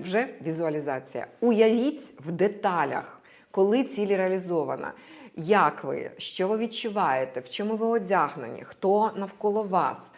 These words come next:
ем, які думки всередині, які емоції, у що ви вірите, м, е, за рахунок чого те, що ви маєте, у вас з'явилося, що ви там робите.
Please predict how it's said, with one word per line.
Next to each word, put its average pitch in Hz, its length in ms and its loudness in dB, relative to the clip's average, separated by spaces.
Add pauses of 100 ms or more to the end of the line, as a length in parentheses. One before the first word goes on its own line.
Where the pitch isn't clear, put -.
(460)
ем, 175 600 -2 (720)
які 180 340 0
думки 226 380 2
всередині, 147 760 -2
які 151 320 -2
емоції, 220 580 0
у 156 80 -2
що 220 240 -4
ви 226 140 0
вірите, 160 680 -4 (460)
м, 185 60 -8 (360)
е, 170 360 0
за 175 160 4
рахунок 226 420 0
чого 202 600 2
те, 220 400 2
що 214 220 -6
ви 190 120 0
маєте, 190 600 0
у 160 80 -2
вас 202 280 2
з'явилося, 196 720 -2
що - 180 -8
ви 202 100 -4
там 220 200 -4
робите. 185 540 -2